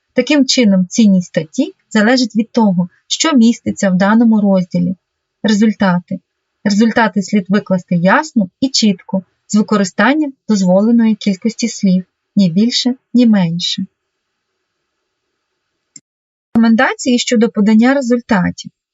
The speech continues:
Намагайтеся представляти результати ясно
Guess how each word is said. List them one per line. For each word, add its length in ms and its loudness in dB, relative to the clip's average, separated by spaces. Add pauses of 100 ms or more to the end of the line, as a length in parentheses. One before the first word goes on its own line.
(800)
Намагайтеся 680 0
представляти 680 0
результати 600 0
ясно 520 0